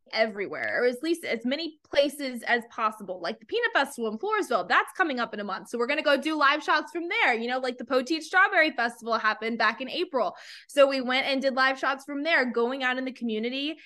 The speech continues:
and especially South Central Texas. It's so big. Brackettville, Del Rio, or all the way out east to, like, Shiner and Hallettsville. There are just so many different places that you can go and explore. I think that's the coolest part of the job. The best part of the job, I do have to say, though,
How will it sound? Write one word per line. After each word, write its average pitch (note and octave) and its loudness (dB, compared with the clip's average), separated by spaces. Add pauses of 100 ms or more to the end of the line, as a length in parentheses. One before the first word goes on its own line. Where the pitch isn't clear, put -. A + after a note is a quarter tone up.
(140)
and A#3 0
especially C4+ -2
South A#3 0
Central A#3+ -6
Texas. A#3+ -8
It's - -14
so A3+ 0
big. G#3+ -2
Brackettville, B3 0
Del A3+ 0
Rio, A3+ -2
or A#3 0
all G#3 0
the A#3+ 0
way A#3 0
out A3 2
east A#3 -10
to, B3 -4
like, G#3+ -2
Shiner A#3 -2
and A3+ -2
Hallettsville. A#3 0 (400)
There C4+ 6
are C#4+ 2
just D4+ -8
so C4+ 2
many C#4+ -4
different B3+ -2
places A#3+ -4
that B3 -10
you A3+ -6
can A#3 -6
go G#3+ -2
and G3 -6
explore. G3+ -4 (280)
I B3 4
think D#4+ -4
that's E4+ 2
the B3 -4
coolest A#3+ 0
part D4 -2
of D4+ -6
the D#4 -6
job. D4 4 (180)
The A#3+ -2
best G#3 -2
part C#4 -2
of C#4 -6
the C#4+ -8
job, B3+ -2
I A3 -2
do A3 -6
have A#3 -6
to A#3+ -10
say, G#3 -8
though, B3+ 2